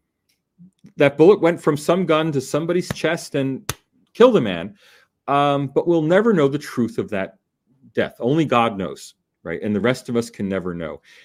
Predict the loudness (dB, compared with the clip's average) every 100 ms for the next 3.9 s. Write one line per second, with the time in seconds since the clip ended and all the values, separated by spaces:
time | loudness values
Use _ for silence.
0 | _ _ -2 -2 0 0 0 -6 -2 0
1 | 0 -2 -10 -10 -12 -6 -4 -2 -2 0
2 | 0 0 -2 -2 -4 -2 -4 -6 -10 -10
3 | -6 -4 -4 -8 _ _ _ -4